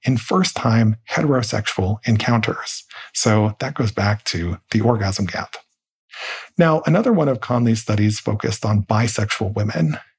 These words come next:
And in this particular study, bisexual women were significantly more likely to accept an offer of a one-night stand from a woman than from a man.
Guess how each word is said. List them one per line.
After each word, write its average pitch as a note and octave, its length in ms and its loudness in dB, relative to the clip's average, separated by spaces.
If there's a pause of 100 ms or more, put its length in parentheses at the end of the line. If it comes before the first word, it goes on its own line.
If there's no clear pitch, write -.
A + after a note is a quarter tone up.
(200)
And C#3+ 400 4
in D3 160 4
this A#3 140 2
particular D3 460 -2
study, G2 480 -2 (720)
bisexual F#3 520 2
women A#2+ 340 4
were G#2+ 140 2
significantly D#3+ 800 0
more A2+ 220 4
likely G#2 420 2
to A2 180 0
accept F3+ 400 0
an B2 80 2
offer G2+ 560 0
of G#2+ 340 2
a G#2 60 0
one-night A2 420 2
stand F#2 480 0 (200)
from G#2+ 220 4
a G2 60 4
woman A2+ 500 0 (400)
than A#2 140 2
from G#2 180 0
a G2+ 60 2
man. F2+ 220 0